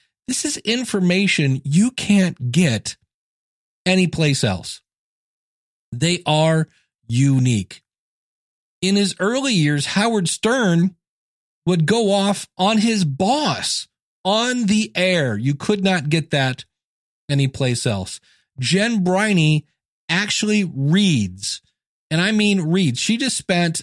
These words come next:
I think she said a couple weeks reading the bill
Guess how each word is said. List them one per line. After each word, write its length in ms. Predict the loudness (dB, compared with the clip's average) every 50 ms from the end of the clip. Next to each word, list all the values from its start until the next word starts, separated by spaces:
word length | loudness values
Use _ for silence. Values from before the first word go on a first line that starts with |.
| -4
I 100 | -4 -4
think 180 | -4 -4 -6 -6
she 120 | -4 -4
said 180 | -2 -2 -2 -2
a 60 | -2
couple 320 | -2 -2 -2 -2 -2 -2
weeks 260 | 0 0 -2 -2 -4 -6
reading 640 | -6 -2 0 0 0 0 0 0 0 0 -2 -4 -6 -8 _ _ _ _ _ _ _ _ _ _ _ _ _ _ _ -4
the 200 | -2 0 2 2
bill 680 | 0 2 0 0 2 2 0 0 0 0 -2 -2 -4